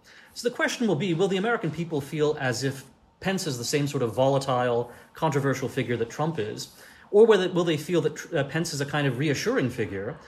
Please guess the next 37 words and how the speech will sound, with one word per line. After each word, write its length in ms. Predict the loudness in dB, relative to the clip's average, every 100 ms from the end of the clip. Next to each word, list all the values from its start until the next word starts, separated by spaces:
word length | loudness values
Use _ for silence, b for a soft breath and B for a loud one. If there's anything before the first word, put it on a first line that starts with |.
| B B B
and 140 | 0
that 80 | 2
America 380 | 2 2 2 2
doesn't 240 | 0 0
want 160 | -4 -4
to 80 |
have 560 | -4 -4 -2 -2 -4 -8
three 180 | -8 -6
presidents 520 | -2 -2 -2 -4 -4
in 60 | -6
the 60 |
span 360 | -6 -4 -4 -4
of 120 | -6
twelve 300 | -4 -4 -4
months? 400 | -8 -10 -12 -14 -16 B B B B
In 100 | -2
which 180 | 0 0
case, 300 | 0 0 -2
it 100 | -6
seems 220 | -4 -2
to 80 | -2
me 120 | -2
that 140 | -4 -4
Pence 200 | -6 -6
would 80 | -4
be 100 | -4
in 60 |
a 40 | 0
very 200 | 0 0
good 160 | -2
position 460 | -6 -10 -10 -10 -10
to 100 | -6
win 220 | -4 -4
the 40 |
twenty 220 | -4 -6 -8
twenty 220 | -6 -6
election. 440 | -6 -8 -10 -14